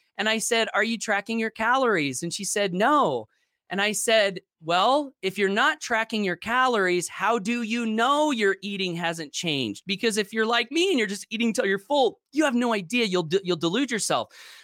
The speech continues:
So the second tip is there are these, um, scanners, really helpful if you're just getting started with this. And then after you've developed the habit, um, of,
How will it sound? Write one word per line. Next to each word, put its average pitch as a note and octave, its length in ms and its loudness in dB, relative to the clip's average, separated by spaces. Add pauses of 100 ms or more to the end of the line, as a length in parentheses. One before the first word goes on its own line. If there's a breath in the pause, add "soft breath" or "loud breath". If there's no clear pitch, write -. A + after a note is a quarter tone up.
(100)
So A3 480 2
the F3+ 200 0
second C#4 380 2
tip G#3+ 200 0
is F#3 140 2
there G3+ 180 2
are G3 80 2
these, G3 260 -2
um, E3 220 2
scanners, G#3 680 0 (720)
really A#3+ 280 2
helpful G#3 340 0
if F#3 100 -2
you're F3+ 100 -4
just F3 160 -4
getting F3+ 200 0
started F3 560 0
with D3+ 200 -4
this. C#3+ 260 0
And A#3+ 80 2
then D#4 100 2
after C#4+ 280 -2
you've C#4 200 -2
developed G3+ 320 0
the D#3+ 80 -4
habit, E3+ 460 0 (400 soft breath)
um, F3 440 0
of, D#3+ 240 -2